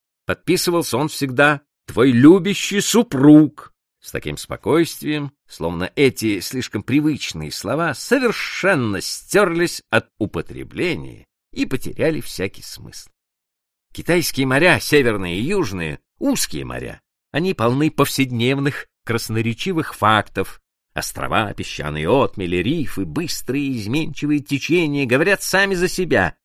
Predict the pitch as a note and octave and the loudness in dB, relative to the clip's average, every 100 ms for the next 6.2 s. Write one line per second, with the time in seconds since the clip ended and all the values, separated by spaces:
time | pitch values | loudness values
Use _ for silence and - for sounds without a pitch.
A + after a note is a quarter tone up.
0 | _ - G#2+ G#2 G2 F#2 D2+ D2 D2 - | _ -6 -2 -2 -2 -4 -6 -6 -8 -6
1 | F3 C#3+ - - A2+ - C3+ C3+ F3+ - | -6 -6 -8 -6 -4 -4 -6 -4 -6 -8
2 | - G#2 D#2+ D#2 - E2 C#2+ - C#2+ - | -4 -4 -4 -8 -8 -8 -8 -8 -10 -4
3 | C3 D#3+ - G#2+ A2 - F#2+ - - G2 | -4 -4 -6 -8 -8 -10 -12 -8 -8 -6
4 | - - - _ _ _ _ _ - B2 | -8 -12 -18 _ _ _ _ _ -4 2
5 | D#3 G#3 A3+ A#3+ A3+ G#3+ G3+ - E3+ A3+ | 4 2 4 4 4 2 0 -2 -6 -4
6 | D#3+ - | -2 -4